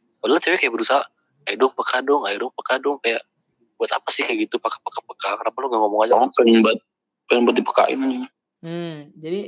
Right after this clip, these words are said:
Speaker 3: jadi ya pokoknya saling terbuka lah, jangan kode-kodean lah. Emang masih zaman apa kode-kodean, anjir?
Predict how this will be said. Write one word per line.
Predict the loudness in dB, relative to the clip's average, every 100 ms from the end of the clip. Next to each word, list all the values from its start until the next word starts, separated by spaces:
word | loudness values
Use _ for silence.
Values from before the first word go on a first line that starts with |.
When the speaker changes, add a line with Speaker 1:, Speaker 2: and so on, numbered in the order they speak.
| -12 -14
Speaker 3:
jadi | -8 -8 -8 -6
ya | -2 -2
pokoknya | -2 -2 0 0 -4 -20 _ _ _
saling | -4 -2
terbuka | -2 -4 0 2
lah, | 2
jangan | 2 0 -2
kode-kodean | -4 -4 -6 -6 -6
lah. | -6 -8 -10
Emang | -8 -8
masih | -6 -6
zaman | -4 -4
apa | 0
kode-kodean, | 0 2 4 4
anjir? | 2 0